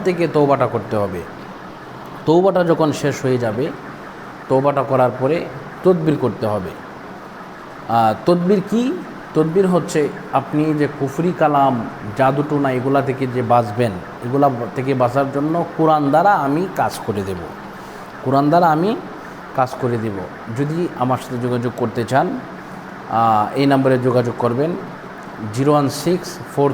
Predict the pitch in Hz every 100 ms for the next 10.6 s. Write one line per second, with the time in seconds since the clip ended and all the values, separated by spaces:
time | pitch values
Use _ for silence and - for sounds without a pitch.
0 | - 147 135 131 156 156 - 156 - 147
1 | 147 135 127 113 117 147 156 185 214 -
2 | - - - - 120 165 208 208 147 160
3 | 151 127 127 131 185 175 196 320 - -
4 | - - - 113 113 107 98 104 127 139
5 | 147 170 208 202 131 139 127 120 104 -
6 | 151 151 143 143 127 120 113 - 123 123
7 | 110 110 110 98 123 139 170 247 - -
8 | - - 123 123 131 151 - 170 180 175
9 | - 120 123 127 127 123 127 120 - 120
10 | 117 151 123 120 117 98